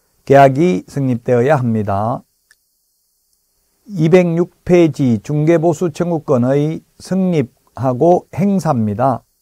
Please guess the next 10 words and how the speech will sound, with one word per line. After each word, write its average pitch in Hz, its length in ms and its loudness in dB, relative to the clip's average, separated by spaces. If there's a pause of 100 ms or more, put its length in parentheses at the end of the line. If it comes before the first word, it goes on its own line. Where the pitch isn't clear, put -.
(1900)
중개보수 180 1120 0
청구권은 165 580 0
중개 151 300 0
완성을 156 520 2
정지 147 280 -2
조건부로 143 640 -2
중개 156 520 2
계약 185 360 2
시에 147 280 0
성립하지만 143 1000 -2